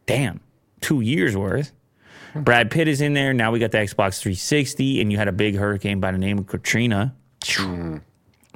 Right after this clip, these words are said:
Speaker 1: Two thousand six, MySpace. Oh, the beginning of the end. Social media. The
Speaker 2: Right.
Speaker 1: beginning of the end.
Speaker 2: This is when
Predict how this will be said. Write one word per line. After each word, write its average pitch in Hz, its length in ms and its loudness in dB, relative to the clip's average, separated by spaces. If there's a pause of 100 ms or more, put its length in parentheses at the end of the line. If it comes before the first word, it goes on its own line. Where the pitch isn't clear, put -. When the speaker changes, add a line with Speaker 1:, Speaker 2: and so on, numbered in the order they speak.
(580)
Speaker 1:
Two 143 120 2
thousand 127 280 4
six, 139 240 2
MySpace. 123 720 4
Oh, 165 180 6
the 139 80 2
beginning 151 400 2
of 127 100 0
the 123 140 2
end. 95 300 2 (640)
Social 98 580 0
media. 87 640 -2 (500)
The 87 120 0
Speaker 2:
Right. 82 260 2
Speaker 1:
beginning 104 360 2
of 110 100 2
the 107 160 2
end. 92 200 0
Speaker 2:
This 82 200 -4
is 107 180 -4
when 101 200 -2